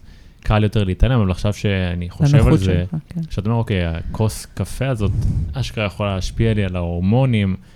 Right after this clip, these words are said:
Speaker 1: או על היכולת של
Speaker 2: כן.
Speaker 1: אשתי לעתיד להביא ילד בריא לעולם", זה כבר סיבה יותר, כאילו,
Speaker 2: גם
Speaker 1: חשובה
Speaker 2: שלך,
Speaker 1: להגיד.
Speaker 2: אגב, גם הפוריות הגברית מאוד נפגעת מחשיפה לעודף אסטרוגן.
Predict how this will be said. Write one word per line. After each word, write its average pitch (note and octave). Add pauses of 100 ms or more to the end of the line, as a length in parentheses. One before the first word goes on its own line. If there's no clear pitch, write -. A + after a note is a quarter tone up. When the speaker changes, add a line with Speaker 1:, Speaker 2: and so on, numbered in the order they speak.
(240)
Speaker 1:
או F#2+
על F2
היכולת E2+
של F#2 (160)
Speaker 2:
כן. B3 (160)
Speaker 1:
אשתי -
לעתיד G2
להביא F#2
ילד G2
בריא F2+
לעולם", F2+
זה F2
כבר F2
סיבה F2
יותר, F#2+ (220)
כאילו, B2+
Speaker 2:
גם C#3+
Speaker 1:
חשובה D#3+
Speaker 2:
שלך, F#2
Speaker 1:
להגיד. G3+
Speaker 2:
אגב, C#3
גם C#3 (120)
הפוריות D3
הגברית D3+
מאוד F#3+
נפגעת F3+ (340)
מחשיפה D3+ (580)
לעודף D3
אסטרוגן. C#3+